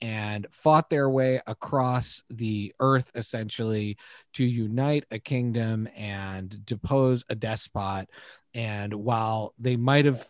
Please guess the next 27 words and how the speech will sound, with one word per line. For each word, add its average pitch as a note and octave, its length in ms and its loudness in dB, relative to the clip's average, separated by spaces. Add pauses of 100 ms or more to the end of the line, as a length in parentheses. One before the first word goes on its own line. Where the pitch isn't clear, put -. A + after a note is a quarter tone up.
(120)
they B2+ 180 0
might C3+ 260 4
have B2+ 120 4
dropped B2+ 340 2
into A#2+ 140 0
the G#2 100 -4
friend C3 380 0
zone A#2 220 2
at A2 100 -2
different A2 380 -4
times, G#2 500 -4
at G#2+ 100 -14
the A2 80 -6
very C#3 320 2
last B2 300 0
minute A2 220 -2
of G2+ 100 -6
the G2+ 80 -8
stories, G2+ 460 -4
you G2 80 -8
realize G2+ 560 -4 (280)
these B2 160 -4
two B2+ 140 -4
were A2 140 -2
really A2 320 0
meant G2+ 280 -4
together. F#2+ 540 -8